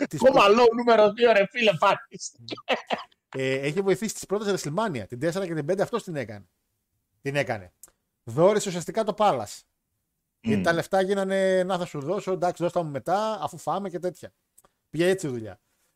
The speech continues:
Speaker 1: Ε, και η οικογένεια Βενιζέλου, Royal Family, ο Αντώνης. Ισχύει, και Βενιζέλου ξεχάσαμε.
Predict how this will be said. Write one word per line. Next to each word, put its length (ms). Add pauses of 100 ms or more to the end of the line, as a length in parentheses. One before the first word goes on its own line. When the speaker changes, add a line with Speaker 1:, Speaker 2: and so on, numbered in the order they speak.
(100)
Speaker 1:
Ε, 880
και 220
η 20
οικογένεια 320
Βενιζέλου, 500
Royal 200
Family, 320
ο 40
Αντώνης. 380
Ισχύει, 300
και 100
Βενιζέλου 360
ξεχάσαμε. 420